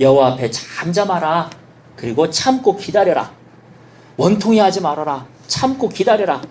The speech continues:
자기 길이 형통하며 악을 꾀-, 악한 꾀를 이루는 자 때문에 불평하지 말아라." 팔 절에 "분을 그쳐라. 노를 버려라. 불평하지 말아라." 오히려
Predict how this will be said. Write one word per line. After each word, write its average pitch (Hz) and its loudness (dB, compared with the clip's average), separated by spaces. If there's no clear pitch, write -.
자기 175 2
길이 202 4
형통하며 220 2
악을 208 2
꾀-, 240 2
악한 175 0
꾀를 220 4
이루는 190 0
자 165 -2
때문에 170 0
불평하지 202 -2
말아라." 127 -6
팔 190 -6
절에 196 0
"분을 135 -2
그쳐라. 131 -10
노를 156 4
버려라. 143 0
불평하지 185 0
말아라." 175 2
오히려 143 2